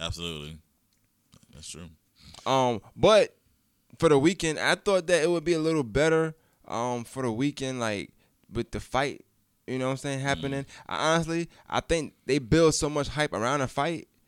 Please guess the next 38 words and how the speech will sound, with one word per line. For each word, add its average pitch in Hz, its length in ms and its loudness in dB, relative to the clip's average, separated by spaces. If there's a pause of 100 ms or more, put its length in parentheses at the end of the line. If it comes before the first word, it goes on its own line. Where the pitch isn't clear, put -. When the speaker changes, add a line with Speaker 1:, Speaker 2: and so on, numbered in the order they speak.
(260)
Speaker 2:
that 117 120 -2
when 120 120 -4
a 117 80 -4
fight 147 160 0
actually 131 300 -2
happened, 160 420 -2 (1400)
they 143 100 4
build 151 280 2
too 165 100 -6
much 151 180 -6 (100)
ahead 131 220 -4
of 117 60 -6
time, 98 280 -8
I 101 40 -10
say 95 160 -8
that. 78 200 -12
Them, 104 160 -6
Speaker 1:
Okay. 87 140 -4
Speaker 2:
them 143 140 0
pushing 156 280 4
it 107 80 -4
back 120 240 2
messed 120 380 -2
it 120 60 -2
up 90 120 -4
to 117 100 -8
me. 98 280 -10 (460)
'Cause 123 120 -4
when 120 100 -2
a 117 60 -4
fight 147 240 -2
was 117 140 -4
happening, 156 260 -4
I'm 147 100 -6
like, 95 100 0
"Oh, 190 60 4
it's 185 100 -2
today?" 180 440 0